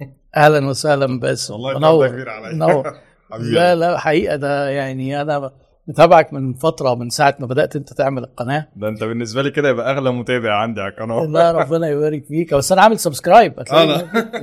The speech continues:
Speaker 1: آه.
Speaker 2: <laughs> ده شرف ليا والله.
Speaker 1: <laughs> ربنا يكرمك. و-، وأنت كمان عملت حاجة ذكية جدًا، حطيت اسمك وميديا باير جملة واحدة.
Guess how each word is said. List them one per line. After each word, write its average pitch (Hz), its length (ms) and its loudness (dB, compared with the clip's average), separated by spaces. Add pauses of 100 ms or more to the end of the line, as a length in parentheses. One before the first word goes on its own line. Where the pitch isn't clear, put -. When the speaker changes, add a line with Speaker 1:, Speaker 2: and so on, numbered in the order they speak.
(120)
Speaker 1:
آه. 165 360 0
Speaker 2:
<laughs> - 20 0
ده - 60 0
شرف - 360 -4
ليا 208 400 4
والله. 190 300 0
Speaker 1:
<laughs> 151 140 -10
ربنا 170 240 -10
يكرمك. 160 420 -4 (560)
و-، 139 840 -2
وأنت 160 380 0
كمان 180 360 2
عملت 160 840 0
حاجة 170 280 0
ذكية 160 380 -2
جدًا، 160 480 -2 (280)
حطيت 202 420 -2
اسمك 202 400 0
وميديا 170 320 0
باير 180 280 6
جملة 151 280 0
واحدة. - 200 -4